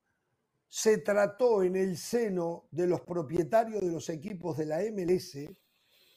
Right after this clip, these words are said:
la posibilidad de abrirse a la,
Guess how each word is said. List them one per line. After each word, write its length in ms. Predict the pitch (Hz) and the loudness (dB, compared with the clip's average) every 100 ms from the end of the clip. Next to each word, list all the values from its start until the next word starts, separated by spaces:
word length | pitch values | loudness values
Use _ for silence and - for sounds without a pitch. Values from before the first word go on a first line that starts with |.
| 175 | 4
la 280 | 202 214 | 6 4
posibilidad 1300 | 208 - 302 - - 185 175 226 233 180 170 202 175 160 175 _ _ _ _ _ _ _ | 2 0 0 2 -2 -4 -4 -4 -4 -4 0 0 0 -2 -8 _ _ _ _ _ _ _
de 540 | 170 202 240 254 269 _ _ - | -6 -2 0 -2 -6 _ _ 4
abrirse 1080 | 226 233 269 254 180 - - 143 113 98 _ _ _ _ _ _ _ | 4 6 4 2 0 -2 -4 -8 -10 -16 _ _ _ _ _ _ _
a 440 | 202 226 233 226 - - | 4 4 2 -4 -14 -2
la, 1040 | 185 190 190 180 170 165 165 156 151 147 | 2 4 4 2 2 2 2 0 -4 -10